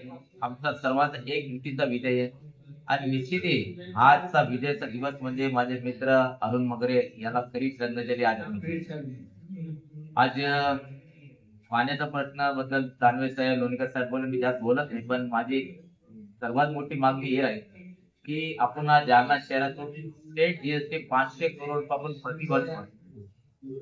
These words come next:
त्याप्रमाणे परतीचे पैसे आले पाहिजे, त्याप्रमाणे पैसे येत नाही, तर ते आपला तीन किंवा चार कोटी रुपये per month येतात.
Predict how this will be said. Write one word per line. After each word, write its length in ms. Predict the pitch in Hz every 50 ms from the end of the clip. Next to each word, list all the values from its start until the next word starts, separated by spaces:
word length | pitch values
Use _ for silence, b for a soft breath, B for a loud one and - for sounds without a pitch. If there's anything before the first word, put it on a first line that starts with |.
| -
त्याप्रमाणे 640 | 131 135 143 160 170 151 147 147 147 156 160 165 165
परतीचे 460 | 170 - 143 131 135 170 170 170 185
पैसे 360 | - - 165 160 160 - 170
आले 240 | 147 143 143 147 143
पाहिजे, 280 | 135 120 107 101 90 85 - - - - - - 170 - -
त्याप्रमाणे 460 | 151 147 160 - 143 147 147 160 160
पैसे 320 | 160 - 139 135 135 151
येत 340 | 135 110 113 127 147 143 139
नाही, 120 | 127 104 92 - _ _ _ _ _ _ - _ _ -
तर 60 | 123
ते 140 | 123 123 156
आपला 260 | 160 156 151 160 160
तीन 360 | 156 151 - 160 165 165 165 160 - -
किंवा 240 | - 165 165 160 165
चार 360 | 156 - - 143 135 143 160
कोटी 360 | 156 151 160 156 165 160 160 156
रुपये 340 | 160 156 156 156 160 160 - -
per 100 | 147 143 143 139
month 200 | 139 139 131 123
येतात. 240 | 117 107 101 98